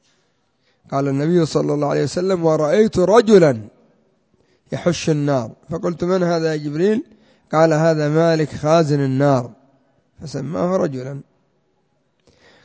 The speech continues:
قال: "ومن أصول الإيمان الإيمان برسل الله عز وجل"، وهم جمع جاء في حديث أبي ذر وأبي أمامة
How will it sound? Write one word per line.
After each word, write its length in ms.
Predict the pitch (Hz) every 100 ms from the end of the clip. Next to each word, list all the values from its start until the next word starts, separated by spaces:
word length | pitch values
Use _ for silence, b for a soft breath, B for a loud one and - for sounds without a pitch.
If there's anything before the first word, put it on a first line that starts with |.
| -
قال: 180 | 180 214
"ومن 240 | 226 226
أصول 320 | 220 185 247 233
الإيمان 460 | 202 190 190 208
الإيمان 460 | 185 175 180 202 190
برسل 380 | 175 175 185 165
الله 200 | 165 175
عز 400 | 165 156 170 160
وجل"، 460 | 151 151 147 120 - _ _ _ _ _ _ _ _ _ -
وهم 360 | 185 160 160
جمع 500 | 165 170 147 147 147 156 _ _ _ _ _ _ _ _ _ _ _ _
جاء 300 | 165 165 151
في 160 | 147 139
حديث 320 | 131 151 143
أبي 240 | 143 139
ذر 220 | 135 151 147
وأبي 360 | 139 143 139
أمامة 560 | 135 143 139 135 127